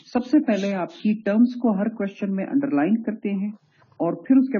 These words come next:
बाद अब अपने आप से question पूछते हैं कि यार ये question कहना क्या चाह रहा है, इस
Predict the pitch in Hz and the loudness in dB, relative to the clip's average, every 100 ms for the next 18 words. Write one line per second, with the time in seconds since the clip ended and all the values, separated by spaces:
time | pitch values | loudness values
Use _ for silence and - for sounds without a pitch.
0 | 190 202 180 170 - 180 170 175 - 214 | -2 -4 -4 -6 -4 -2 -2 -4 -8 -6
1 | 156 156 - 220 - 156 156 175 175 185 | -6 -6 -2 0 2 -2 -2 -4 -4 -2
2 | 220 220 185 214 214 196 170 170 226 214 | -4 -2 -2 0 -2 -2 -6 -4 0 0
3 | 165 175 247 233 156 - 127 107 127 - | 2 2 2 0 -6 -6 -8 -8 -12 -18
4 | _ _ _ _ - - - 196 | _ _ _ _ -20 -8 -4 -4